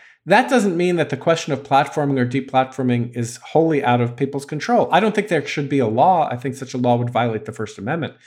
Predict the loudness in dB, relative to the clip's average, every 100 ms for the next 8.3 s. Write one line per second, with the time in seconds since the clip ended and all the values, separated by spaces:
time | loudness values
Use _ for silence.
0 | -20 -20 _ 2 4 2 0 0 0 0
1 | -2 -4 -2 -2 -2 -4 -8 -6 -6 -6
2 | -8 0 0 0 -4 -6 -2 -2 -4 -8
3 | -20 _ -4 -2 0 4 6 6 4 2
4 | 2 -2 -2 -2 -2 -2 -4 -4 -14 _
5 | -20 _ 0 0 2 0 0 0 0 2
6 | 4 4 2 -2 2 2 2 0 -2 -2
7 | 0 0 0 0 -2 -2 -4 -4 -4 -8
8 | -8 -8